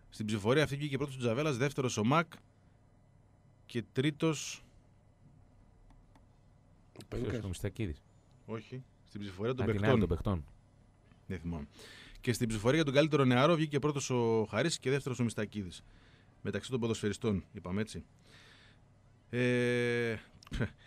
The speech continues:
Speaker 1: φυσικά πρόσωπο ο Παναγιώτης ο Γλύκος. Και τι δεν έχει υποθεί για αυτόν. Και πόσο δεν έχουν σημαδέψει την καριέρα του κάποιες έτσι βραδιές, κάποιες, ε, ατυχίες.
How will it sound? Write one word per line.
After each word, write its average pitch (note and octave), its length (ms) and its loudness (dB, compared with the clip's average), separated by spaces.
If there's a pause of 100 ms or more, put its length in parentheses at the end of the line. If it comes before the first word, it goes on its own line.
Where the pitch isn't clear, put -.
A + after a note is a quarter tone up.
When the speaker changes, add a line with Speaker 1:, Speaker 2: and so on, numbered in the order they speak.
(520)
Speaker 1:
φυσικά C#3+ 480 4
πρόσωπο A2+ 680 4 (120)
ο A2 440 2
Παναγιώτης A2 520 0
ο G2+ 40 -2
Γλύκος. C#3+ 580 0 (1200)
Και A2+ 100 -6
τι A#2 140 -2
δεν G#2 180 2
έχει G2 180 0
υποθεί D#3 400 -4 (560)
για G#2 140 -4
αυτόν. F3+ 420 2 (1200)
Και A2+ 140 -6
πόσο B2+ 400 2
δεν A2 200 4
έχουν G2 640 0
σημαδέψει G#2+ 520 0
την G2+ 80 -12
καριέρα G2+ 340 -2
του E2+ 120 -8
κάποιες G#2 420 -4
έτσι G2 160 -6
βραδιές, F#2 500 -2
κάποιες, - 540 -4
ε, F2+ 180 -6
ατυχίες. E3 640 -2